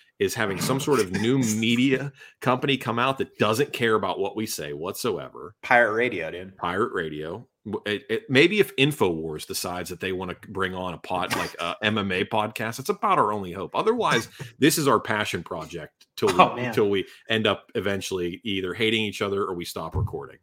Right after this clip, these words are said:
Speaker 1: Like, that's this, that's what this is.
Speaker 2: Doesn't seem like we have many options. <laughs>
Speaker 1: We don't.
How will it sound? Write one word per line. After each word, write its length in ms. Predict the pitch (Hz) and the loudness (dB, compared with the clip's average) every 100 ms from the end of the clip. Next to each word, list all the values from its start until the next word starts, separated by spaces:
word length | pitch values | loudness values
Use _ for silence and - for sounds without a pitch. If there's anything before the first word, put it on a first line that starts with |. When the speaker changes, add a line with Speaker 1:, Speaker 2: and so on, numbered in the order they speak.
| - | -14
Speaker 1:
Like, 140 | 80 | -10
that's 300 | 98 95 - | -8 -8 -10
this, 200 | 98 - - - | -12 -12 -16 -4
that's 160 | 156 - | -2 0
what 160 | 294 - | -2 -2
this 160 | - | 0
is. 320 | 359 - - - - - - _ _ _ | 0 -2 -8 -18 -20 -20 -20 _ _ _
Speaker 2:
Doesn't 260 | - 139 127 | -6 -4 -2
seem 160 | 143 135 | -2 0
like 180 | 117 | 0
we 80 | 120 | 0
have 160 | 113 117 | 0 0
many 220 | 117 92 | -2 -6
options. 800 | 104 139 - 107 110 110 170 - | 0 2 2 -4 -6 -4 -6 0
<laughs> 40 | |
Speaker 1:
We 120 | 120 151 | 2 4
don't. 520 | 165 226 392 - | 2 2 0 -2